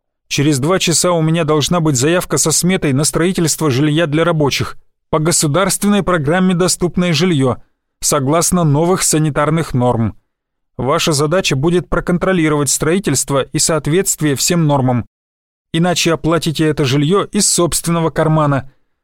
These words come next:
Присутствующих здесь руководителей завода и начальников цехов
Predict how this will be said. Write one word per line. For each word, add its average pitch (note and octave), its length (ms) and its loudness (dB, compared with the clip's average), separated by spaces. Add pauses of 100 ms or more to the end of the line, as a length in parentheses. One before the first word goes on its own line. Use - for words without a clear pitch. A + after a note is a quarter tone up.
(240)
Присутствующих D3+ 840 0
здесь C#3 300 0
руководителей D3+ 640 0
завода C#3 480 0
и D3 160 -4
начальников D3+ 640 0
цехов - 460 -2